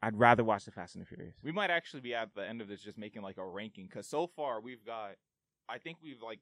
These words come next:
Speaker 2: confirmed that Transformers was the worst.
Speaker 1: I think Transformers is the worst.
Speaker 2: Fast and Furious is just above that.
Speaker 1: Oh wait, what about a horror, a horror franchise, Saw? Remember they did, like, nineteen Saw movies?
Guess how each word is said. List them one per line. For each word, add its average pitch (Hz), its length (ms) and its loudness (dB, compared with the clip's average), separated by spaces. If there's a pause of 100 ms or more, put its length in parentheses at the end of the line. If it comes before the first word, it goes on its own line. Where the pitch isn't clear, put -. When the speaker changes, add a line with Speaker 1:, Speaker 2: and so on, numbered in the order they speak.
Speaker 2:
confirmed 120 440 -12
that 104 120 -14
Transformers 127 600 -10
was 110 180 -14
the 104 80 -8
worst. 92 340 -12
Speaker 1:
I 139 60 6
think 123 180 2
Transformers 85 460 -6
is 87 80 -18
the - 80 -14
worst. - 100 -6
Speaker 2:
Fast 170 200 -2
and 170 100 -16
Furious 151 240 -12
is 110 120 -20
just 113 260 -12
above 101 380 -10
that. 85 220 -12
Speaker 1:
Oh 160 120 12
wait, 160 240 10
what 139 160 8
about 123 400 8 (560)
a 117 80 6
horror, 123 320 10 (160)
a 117 60 4
horror 143 240 10
franchise, 98 600 2
Saw? 98 440 10 (680)
Remember 131 160 4
they 151 80 8
did, 139 160 6
like, 104 160 4
nineteen 123 800 4
Saw 123 280 6
movies? 127 520 -2